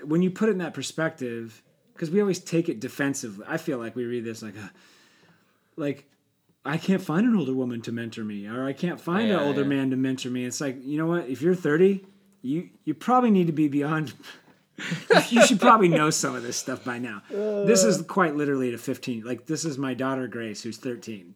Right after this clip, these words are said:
Speaker 2: Right.
Speaker 1: Which makes so much sense, doesn't it?
Speaker 2: Right.
Speaker 1: Like, if Grace got married this year,
Speaker 2: Oof.
Speaker 1: who's, I hope, like, your wife would be like, or other women who are, I consider young women in our church, but they're,
Speaker 2: Mm-hmm.
Speaker 1: like, late twenties,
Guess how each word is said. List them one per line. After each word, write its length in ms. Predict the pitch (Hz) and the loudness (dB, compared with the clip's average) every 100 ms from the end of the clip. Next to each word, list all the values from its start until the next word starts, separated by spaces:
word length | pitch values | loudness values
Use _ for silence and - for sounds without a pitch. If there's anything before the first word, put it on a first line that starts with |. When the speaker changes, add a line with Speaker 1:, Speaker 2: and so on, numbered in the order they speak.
| - | -12
Speaker 2:
Right. 400 | 143 127 107 101 _ _ _ _ | -6 -4 -6 -12 _ _ _ _
Speaker 1:
Which 180 | 160 160 | -4 0
makes 260 | 196 196 - | 2 2 2
so 200 | 247 240 | 0 0
much 160 | 196 | 0
sense, 300 | - 127 120 | 0 -2 -4
doesn't 300 | - 117 156 | -6 -8 -8
it? 140 | 185 190 | -10 -12
Speaker 2:
Right. 400 | 139 135 117 104 - _ _ _ _ _ _ _ | -8 -4 -2 -4 -12 _ _ _ _ _ _ _
Speaker 1:
Like, 180 | - 165 | -2 0
if 180 | 185 147 | -2 0
Grace 280 | 160 180 185 | 4 6 4
got 220 | 190 127 | 0 -2
married 360 | 127 120 110 101 | -4 -4 -6 -8
this 180 | 104 - | -10 -12
year, 300 | 90 82 _ _ _ - - | -16 -20 _ _ _ -20 -18
Speaker 2:
Oof. 400 | 120 - - _ _ _ _ _ _ | -18 -18 -20 _ _ _ _ _ _
Speaker 1:
who's, 320 | - 175 208 214 - 139 147 120 - | 0 4 4 0 -12 -14 -14 -20 -6
I 160 | 156 170 | 0 0
hope, 360 | 160 190 170 | 2 2 2
like, 160 | 135 117 | -2 -2
your 220 | 139 165 | 2 2
wife 540 | 139 113 123 - - _ _ _ _ _ | 2 -4 -8 -10 -20 _ _ _ _ _
would 120 | 123 | -10
be 140 | 117 127 | -4 -4
like, 300 | 120 117 _ - | -4 -10 _ -8
or 160 | 135 | -6
other 260 | 139 147 147 | -2 0 0
women 360 | 139 139 131 | 2 0 -2
who 180 | 127 127 | -2 -2
are, 100 | 120 | -4
I 140 | 123 127 | -6 -6
consider 360 | 127 - 123 | -8 -8 -8
young 280 | 120 123 120 | -6 -6 -6
women 240 | 120 123 | -6 -6
in 40 | 117 | -6
our 60 | |
church, 320 | 113 123 156 - | -8 -6 -8 -8
but 140 | 131 | -10
they're, 100 | 120 | -8
Speaker 2:
Mm-hmm. 80 | 110 | -8
Speaker 1:
like, 160 | 110 107 | -10 -10
late 220 | 110 107 | -12 -12
twenties, 520 | - 110 117 110 - | -14 -14 -14 -16 -20